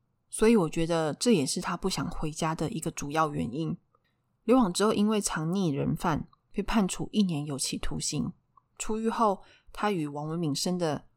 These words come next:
孩子呢，就被送到王文敏弟弟那边去，自己则是消失于茫茫人海，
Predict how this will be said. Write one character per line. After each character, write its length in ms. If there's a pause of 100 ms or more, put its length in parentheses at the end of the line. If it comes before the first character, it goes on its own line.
(200)
孩 160
子 200
呢， 240
就 120
被 140
送 180
到 120
王 160
文 80
敏 160
弟 120
弟 160
那 140
边 220
去， 340 (800)
自 120
己 140
则 180
是 200
消 240
失 200
于 160
茫 240
茫 240
人 200
海， 300